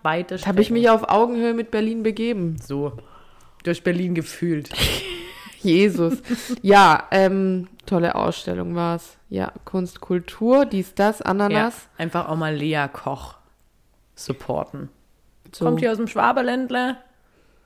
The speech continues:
Speaker 1: ist nach Berlin und macht jetzt ihr Ding.
Speaker 2: So wie alle.
Speaker 1: So, so wie alle. Ähm, und dann,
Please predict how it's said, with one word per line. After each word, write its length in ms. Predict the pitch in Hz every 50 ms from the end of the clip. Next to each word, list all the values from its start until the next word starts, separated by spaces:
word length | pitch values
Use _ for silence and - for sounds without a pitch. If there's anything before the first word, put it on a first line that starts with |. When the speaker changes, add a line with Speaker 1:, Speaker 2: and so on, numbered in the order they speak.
| _ _ _ _ _ _ _ _ _ _ _ _ _ _ _ _ _ _ -
Speaker 1:
ist 160 | 190 185 -
nach 120 | 190 180
Berlin 400 | - - 180 175 180 190 196 196
und 80 | 180 165
macht 220 | 160 165 165 -
jetzt 160 | 165 160 -
ihr 80 | - 151
Ding. 340 | 135 - 139 135 147 151 139 - - - - - - - - - - -
Speaker 2:
So 160 | - - 175 170
wie 120 | 180 -
alle. 320 | - - 139 131 165 165 175 -
Speaker 1:
So, 160 | - - 220
so 40 | 202
wie 100 | 190 -
alle. 380 | 143 135 135 127 139 139 135 - - _ _ _ _ _ _ _ _ _ _ _ _ _ _ _ _ _ _
Ähm, 540 | - 165 170 170 170 175 175 175 175 165 131 - _
und 260 | - 185 175 151 - -
dann, 460 | 180 180 208 247 269 294 311 320